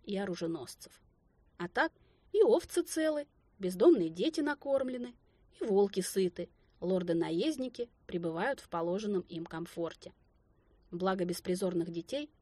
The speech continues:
в округе полным-полно. Вообще,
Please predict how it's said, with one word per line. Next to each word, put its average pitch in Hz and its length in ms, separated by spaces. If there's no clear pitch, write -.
в 180 80
округе 196 380
полным-полно. 170 800
Вообще, 320 360